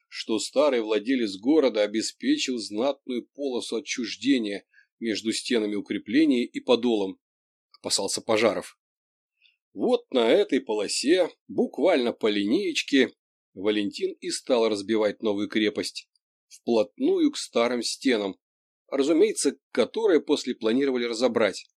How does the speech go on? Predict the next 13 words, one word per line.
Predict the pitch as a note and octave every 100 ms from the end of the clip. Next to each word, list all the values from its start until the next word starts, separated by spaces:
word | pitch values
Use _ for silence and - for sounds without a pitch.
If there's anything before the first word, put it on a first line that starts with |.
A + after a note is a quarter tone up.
| _ _ _ _ _ _ _ _ _ _
Самым | - - G#2+ G#2
приятным | A2 G#2 C3 C3+ G#2+
было | G#2 G2
то, | F3+ - _ _ _
что | - - A#2
это | A#2 A2+
начинание | A2 - G#2+ C#3+ C3+ A2
нового | A#2+ A2+ G#2+
князя | - G#2+ C#3 B2
нашло | A2+ G#2 - G2+
самый | - - C#3+ C#3+ C3
тёплый | - B2 A2+ A2 -
отклик | G#2+ C#3+ A#2+ A2+